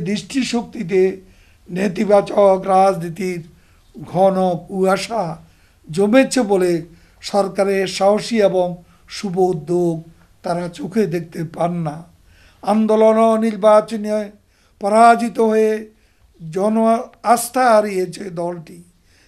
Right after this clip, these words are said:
তা গভীর হতাশার মাঝে আড়াল থেকে দু একটা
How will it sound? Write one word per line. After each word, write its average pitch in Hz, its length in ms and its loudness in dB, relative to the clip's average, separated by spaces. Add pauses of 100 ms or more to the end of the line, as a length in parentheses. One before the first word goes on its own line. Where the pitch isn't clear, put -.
(120)
তা 185 100 -4
গভীর 185 520 -6 (540)
হতাশার 196 580 -2 (140)
মাঝে 185 440 -4 (800)
আড়াল 233 460 8
থেকে 220 320 -4
দু 175 220 -10
একটা 170 320 -8